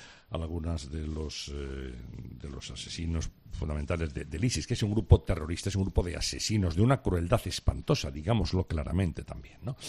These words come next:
Bueno, pues esto, cuando las, las cosas se hacen mal, pues las consecuencias son estas. O sea, la, la gran pregunta, al menos la que me hago yo, y será mucha gente supongo también, es ¿cómo se puede haber hecho una retirada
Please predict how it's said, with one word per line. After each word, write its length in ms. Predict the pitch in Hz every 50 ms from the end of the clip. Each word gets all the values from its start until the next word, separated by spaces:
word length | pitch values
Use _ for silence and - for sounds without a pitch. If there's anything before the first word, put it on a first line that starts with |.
| - - - - - -
Bueno, 220 | - - - - -
pues 180 | - - - -
esto, 260 | - - - 107 -
cuando 220 | - 82 80 73
las, 180 | 69 - - -
las 120 | 85 -
cosas 200 | - 92 90 82
se 80 | - 92
hacen 200 | 82 - - 117
mal, 300 | 139 156 170 226 254 - -
pues 140 | - 90 76
las 140 | 78 73 -
consecuencias 460 | - 71 - 80 73 73 87 104 104
son 140 | - 101 110
estas. 480 | 131 - - - - - - - -
O 20 | 117
sea, 180 | - 117 95 - -
la, 180 | 101 113 - -
la 100 | - 107
gran 240 | 107 156 208 202 160
pregunta, 460 | - 117 113 120 135 123 - - 78
al 60 | 78
menos 180 | 107 156 185 -
la 80 | 104
que 120 | - - 90
me 140 | 90 98 104
hago 140 | 85 82
yo, 160 | 78 92 151 165
y 40 |
será 200 | - 82 80 82
mucha 200 | 104 127 - -
gente 200 | 82 - 90 80
supongo 320 | - 87 71 - 80 78 -
también, 320 | - - 98 127 127 95
es 100 | 92 - - - - - - - - _ -
¿cómo 280 | - 185 196 202 - -
se 200 | - - - 82
puede 340 | - - 120 113 120 - - -
haber 240 | 82 80 82 95 104
hecho 180 | 98 - 107
una 100 | 101 98
retirada 560 | 85 80 80 - 69 73 85 92 92 98 95